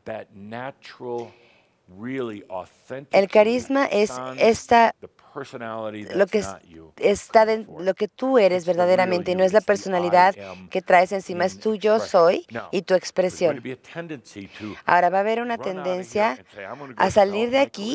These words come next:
Speaker 2: y
Speaker 1: charisma.
Speaker 2: que
Speaker 1: I'm
Speaker 2: digas,
Speaker 1: gonna
Speaker 2: "Voy a
Speaker 1: go
Speaker 2: desarrollar
Speaker 1: get
Speaker 2: mi
Speaker 1: in touch. I'm
Speaker 2: carisma.
Speaker 1: gonna act, uh,
Speaker 2: Voy a,
Speaker 1: solution.
Speaker 2: a
Speaker 1: I'm gonna
Speaker 2: entrar en
Speaker 1: activate
Speaker 2: contacto
Speaker 1: my
Speaker 2: con mi
Speaker 1: session.
Speaker 2: carisma, o voy a
Speaker 1: I'm gonna
Speaker 2: tener mi
Speaker 1: activate
Speaker 2: sección
Speaker 1: my
Speaker 2: de activación
Speaker 1: charisma."
Speaker 2: de carisma. Voy a
Speaker 1: Where's
Speaker 2: activar
Speaker 1: that
Speaker 2: mi
Speaker 1: water
Speaker 2: carisma.
Speaker 1: to throw, the bucket to throw?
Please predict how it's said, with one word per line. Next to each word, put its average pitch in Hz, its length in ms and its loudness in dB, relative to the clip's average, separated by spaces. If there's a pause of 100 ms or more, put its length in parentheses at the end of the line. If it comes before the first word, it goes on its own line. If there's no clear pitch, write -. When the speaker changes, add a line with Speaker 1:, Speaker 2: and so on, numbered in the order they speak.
Speaker 2:
y 185 120 -8
Speaker 1:
charisma. - 40 -16
Speaker 2:
que 190 100 2
Speaker 1:
I'm 185 60 2
Speaker 2:
digas, 180 260 4
Speaker 1:
gonna 190 120 2
Speaker 2:
"Voy 233 60 6
a 254 40 8
Speaker 1:
go 254 40 4
Speaker 2:
desarrollar 185 540 4
Speaker 1:
get 190 60 -2
Speaker 2:
mi 202 60 -6
Speaker 1:
in 175 40 -16
touch. - 80 -14
I'm 196 60 6
Speaker 2:
carisma. 160 320 -4
Speaker 1:
gonna 131 160 -6 (140)
act, 170 180 -12 (220)
uh, 156 40 -8
Speaker 2:
Voy 226 220 8
a, 240 240 8
Speaker 1:
solution. 180 260 -4
Speaker 2:
a 190 200 8
Speaker 1:
I'm 190 80 2
gonna 175 120 0
Speaker 2:
entrar 220 220 0
en 220 60 -4
Speaker 1:
activate 202 40 -12
Speaker 2:
contacto 196 440 0
Speaker 1:
my - 20 -20
Speaker 2:
con 175 140 -2
mi 170 80 -6
Speaker 1:
session. 170 120 0
Speaker 2:
carisma, 175 400 2
o 185 40 6
voy 208 120 6
a 226 40 6
Speaker 1:
I'm 233 40 2
gonna - 40 -8
Speaker 2:
tener 202 220 2
mi 202 100 -2
Speaker 1:
activate 196 220 0
Speaker 2:
sección 208 180 2
Speaker 1:
my 208 40 -2
Speaker 2:
de 202 60 6
activación 190 520 2
Speaker 1:
charisma." - 20 0
Speaker 2:
de 185 80 -2
carisma. 160 520 0 (220)
Voy 240 140 6
a - 20 6
Speaker 1:
Where's 254 140 4
Speaker 2:
activar 220 300 4
Speaker 1:
that 226 40 -6
Speaker 2:
mi 202 80 -8
Speaker 1:
water 165 140 0
Speaker 2:
carisma. 165 320 -10
Speaker 1:
to 107 60 -18 (540)
throw, 139 280 -8
the 107 80 -18
bucket 135 420 -12
to - 80 -20
throw? 110 360 -12